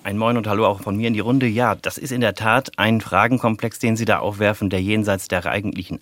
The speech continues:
Aufnahme, also der Unterbringung der Geflüchteten,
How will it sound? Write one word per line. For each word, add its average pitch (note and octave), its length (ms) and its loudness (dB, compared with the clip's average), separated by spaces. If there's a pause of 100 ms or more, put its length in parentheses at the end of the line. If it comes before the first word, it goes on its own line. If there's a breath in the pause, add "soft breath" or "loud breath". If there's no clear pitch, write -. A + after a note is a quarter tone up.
Aufnahme, C3 640 4
also F#2 160 -8
der - 200 -6
Unterbringung A#2+ 600 2
der G2 280 0 (100)
Geflüchteten, F#2+ 720 -4